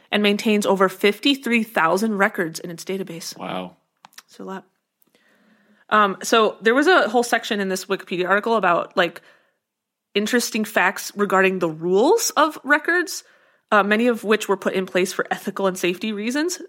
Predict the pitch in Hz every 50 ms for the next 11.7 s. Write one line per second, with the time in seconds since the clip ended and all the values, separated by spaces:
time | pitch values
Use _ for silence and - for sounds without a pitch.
0 | - - 196 185 185 196 214 202 202 202 190 196 185 175 180 - - 185 180 185
1 | 185 - 196 190 - 190 196 196 - 156 170 208 180 165 185 170 - - 160 160
2 | 185 190 208 185 165 160 - 190 180 196 202 196 208 190 190 185 - 311 359 226
3 | 214 220 240 240 220 196 190 190 - _ _ _ _ _ - - - 240 226 226
4 | 208 214 269 269 226 190 - 175 165 160 160 156 196 202 202 _ _ _ _ -
5 | - _ _ _ _ _ _ _ - 185 170 165 180 - 175 175 - 175 - 196
6 | 208 208 - - - - - - - - 196 208 196 190 190 190 - _ _ _
7 | _ _ _ _ _ _ _ _ _ _ _ - - 233 220 226 233 - - 330
8 | 330 302 262 240 220 190 196 220 220 185 175 196 294 403 - _ _ _ _ _
9 | _ _ _ _ _ _ _ _ _ _ _ 208 190 185 202 208 208 - 226 226
10 | - - - _ _ _ - 247 247 - - - - 247 - - 302 339 392 -
11 | - 240 254 247 254 - - 214 214 233 226 226 226 -